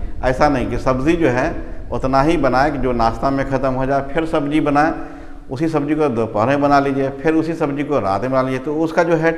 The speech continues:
taste जो है आपको अलग मिलेगा। और भोजन के, तो भोजन के बारे में कहा क्या है कि ताज़ा भोजन खाएं, गर्म भोजन खाएं,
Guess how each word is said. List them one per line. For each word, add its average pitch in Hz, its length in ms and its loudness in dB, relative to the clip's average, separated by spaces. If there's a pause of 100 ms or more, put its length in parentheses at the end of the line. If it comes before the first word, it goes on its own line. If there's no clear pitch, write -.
taste 160 300 2
जो 117 100 -2
है 113 80 0
आपको 139 340 -2 (680)
अलग 135 260 6
मिलेगा। 123 500 4 (380)
और 139 380 12
भोजन 147 420 2
के, 165 140 2 (300)
तो 143 360 0
भोजन 135 360 2
के 151 80 0
बारे 139 160 6
में 131 80 -2
कहा 131 120 2
क्या 127 160 -2
है 143 140 -2 (500)
कि 170 320 2 (560)
ताज़ा 113 340 6
भोजन 127 380 0
खाएं, 127 320 -2 (580)
गर्म 131 340 4
भोजन 123 400 0
खाएं, 123 380 0